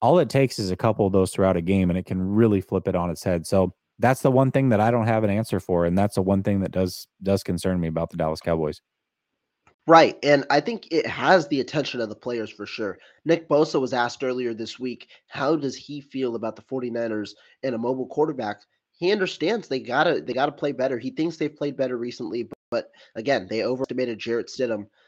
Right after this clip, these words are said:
Speaker 2: I wonder, do they overestimate Dak Prescott, given that on film, he doesn't run the football much in terms of designed runs and things like that? And also, how do the forty-niners react? Because Dak Prescott, when you look at his splits,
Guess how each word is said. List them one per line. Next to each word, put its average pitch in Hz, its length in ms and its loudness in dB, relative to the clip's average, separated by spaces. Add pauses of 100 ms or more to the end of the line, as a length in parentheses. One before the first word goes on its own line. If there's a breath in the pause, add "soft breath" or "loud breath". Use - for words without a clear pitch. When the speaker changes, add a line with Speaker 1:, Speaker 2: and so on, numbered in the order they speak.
(160 soft breath)
Speaker 2:
I 139 60 2
wonder, 131 460 0
do 123 140 -8
they 135 160 0
overestimate 135 680 -2
Dak 120 220 -4
Prescott, 139 460 -4 (100)
given 147 240 -2
that 123 200 0 (100)
on 117 160 -4
film, 220 500 -2 (200)
he 165 140 -4
doesn't 147 260 0
run 131 160 0
the 110 80 -6
football 143 420 -2
much 110 400 -6 (160 soft breath)
in 131 100 -6
terms 123 260 -6
of 110 100 -10
designed 113 440 -4
runs 107 240 -6
and 101 120 -10
things 104 200 -10
like 101 200 -10
that? 104 260 -4 (380)
And 131 360 2
also, 131 600 2 (240)
how 156 200 0
do 175 100 0
the 151 80 -6
forty-niners 131 600 -2
react? 110 460 -6
Because 117 340 -6
Dak 160 280 0
Prescott, 165 420 0
when 123 120 -4
you 117 140 -8
look 156 180 -6
at 190 80 -6
his 135 140 -6
splits, - 560 -8